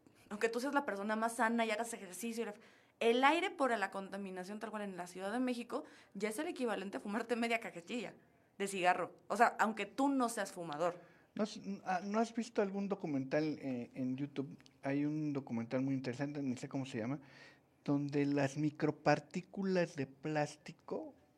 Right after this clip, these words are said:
Speaker 2: se meten en nuestro organismo. Vienen en las
Speaker 1: Sí.
Speaker 2: cremas, en los champús, vienen en todo lo que nos ponemos. Ahí vienen micropartículas de plástico.
Speaker 1: No le miento, sí lo vi. No me acuerdo tampoco
Speaker 2: Sí.
Speaker 1: dónde,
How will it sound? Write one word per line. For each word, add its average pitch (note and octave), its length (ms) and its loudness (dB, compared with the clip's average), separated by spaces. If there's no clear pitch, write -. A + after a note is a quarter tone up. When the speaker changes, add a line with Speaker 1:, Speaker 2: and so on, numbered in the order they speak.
Speaker 2:
se - 200 -4
meten D3 280 0
en C#3 140 4
nuestro B2 300 -2
organismo. B2 580 -2
Vienen C#3+ 460 0
en A2+ 180 0
las G#2 120 -4
Speaker 1:
Sí. - 80 -12
Speaker 2:
cremas, B2+ 800 4
en A2+ 240 -4
los A2 160 -6
champús, B2+ 800 -2
vienen E3 280 0
en D3 160 0
todo D#3+ 320 2
lo C#3+ 180 0
que C#3 100 -2
nos B2 180 -2
ponemos. C3+ 720 0
Ahí D3+ 140 0
vienen D#3 320 0
micropartículas C#3 1700 -4
de C3+ 100 -6
plástico. D3+ 560 -8
Speaker 1:
No G3 100 -2
le A#3 100 0
miento, A#3+ 420 -2
sí - 160 4
lo B3 100 10
vi. B3 100 2
No A#3+ 200 10
me C#4+ 100 12
acuerdo D4 300 10
tampoco C4 340 8
Speaker 2:
Sí. C4 60 8
Speaker 1:
dónde, C4+ 260 10